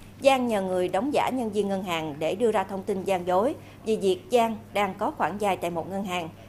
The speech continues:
tại tỉnh Bến Tre. Đến thời điểm đáo hạn, nếu thanh toán sẽ được ngân hàng cho vay lại, tiền vay sẽ được giải ngân trong thời gian ngắn. Giang cũng tự tạo ra các tài liệu giả có nội dung về việc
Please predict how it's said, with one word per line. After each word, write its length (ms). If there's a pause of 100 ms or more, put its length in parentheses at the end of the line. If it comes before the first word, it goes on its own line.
tại 120
tỉnh 240
Bến 180
Tre. 260 (400)
Đến 220
thời 80
điểm 280
đáo 160
hạn, 320 (120)
nếu 140
thanh 180
toán 300
sẽ 140
được 220
ngân 140
hàng 200
cho 180
vay 120
lại, 300 (320)
tiền 220
vay 260 (100)
sẽ 160
được 320
giải 160
ngân 240 (140)
trong 220
thời 80
gian 200
ngắn. 220 (480)
Giang 320
cũng 180
tự 260
tạo 220
ra 240
các 240
tài 120
liệu 160
giả 380
có 80
nội 160
dung 220
về 140
việc 200